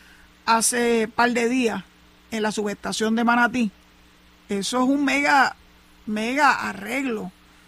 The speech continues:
eh, invirtiendo en equipo nuevo para que la transmisión y distribución de nuestra energía eléctrica sea, esté a la altura de los tiempos.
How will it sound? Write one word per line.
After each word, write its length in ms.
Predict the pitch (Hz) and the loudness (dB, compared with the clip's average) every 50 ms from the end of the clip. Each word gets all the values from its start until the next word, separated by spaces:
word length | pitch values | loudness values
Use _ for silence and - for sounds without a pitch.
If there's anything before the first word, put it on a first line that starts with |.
| - - - - _ _ - - | -20 -20 -20 -20 _ _ -14 -10
eh, 440 | 208 208 202 196 196 185 - - - _ | -8 -8 -6 -6 -8 -10 -10 -12 -10 _
invirtiendo 720 | - 247 233 220 220 214 - - 240 233 247 269 285 285 277 | -2 -2 0 0 -2 -4 -4 -4 -4 -2 0 0 2 0 0
en 80 | 254 | 0
equipo 400 | 240 220 214 240 233 - 254 233 | -2 -4 -4 -6 -4 -2 -2 -2
nuevo 600 | 226 233 240 269 285 302 302 277 262 254 254 247 - - _ _ - | 0 0 2 2 2 2 2 2 0 0 -2 -2 -6 -10 _ _ -4
para 320 | 220 226 220 214 214 202 | -2 -2 0 0 -2 -4
que 560 | 190 - - 196 208 208 196 - 202 190 185 175 - - _ - - _ _ _ _ _ _ _ _ _ _ _ _ _ _ - - _ _ - - _ _ _ - | -6 -10 -10 -8 -8 -8 -8 -8 -10 -10 -12 -14 -16 -20 _ -20 -20 _ _ _ _ _ _ _ _ _ _ _ _ _ _ -20 -20 _ _ -20 -20 _ _ _ -8
la 120 | 233 233 | -8 -6
transmisión 480 | - 226 233 226 226 220 - 240 247 269 | -2 -2 0 0 0 0 0 0 0 0
y 60 | 285 | 0
distribución 800 | 285 277 - 285 277 277 277 254 - 277 277 285 277 269 254 233 | -2 -2 -2 -4 -4 -4 -2 -4 -2 -2 -2 0 0 -2 -2 -4
de 420 | 254 247 240 240 233 233 233 226 | -4 -2 -2 0 0 0 0 -2
nuestra 260 | 220 226 233 - 233 | -2 -4 -4 -6 -6
energía 360 | 226 226 220 220 208 240 254 254 | -6 -4 -2 -2 -2 -2 -2 -2
eléctrica 500 | 262 269 240 - 269 233 - 226 220 214 | -2 -4 -4 -6 -8 -8 -4 -4 -4 -2
sea, 680 | - - 214 220 226 240 240 233 226 214 - - 175 - - - _ _ _ - - _ - - - _ _ _ _ - _ - | -2 -4 -2 0 2 2 4 4 2 2 0 -2 -6 -12 -18 -20 _ _ _ -20 -20 _ -20 -20 -20 _ _ _ _ -14 _ -8
esté 220 | 202 - - 247 | -8 -2 0 4
a 40 | 254 | 4
la 60 | 262 | 4
altura 420 | 254 247 214 - 285 294 294 262 | 4 4 0 -2 -2 0 2 2
de 80 | 247 208 | 0 0
los 120 | 196 175 | -4 -8
tiempos. 500 | - - - 226 226 214 202 - - 165 | -12 -6 -4 -2 -2 -2 -4 -6 -10 -16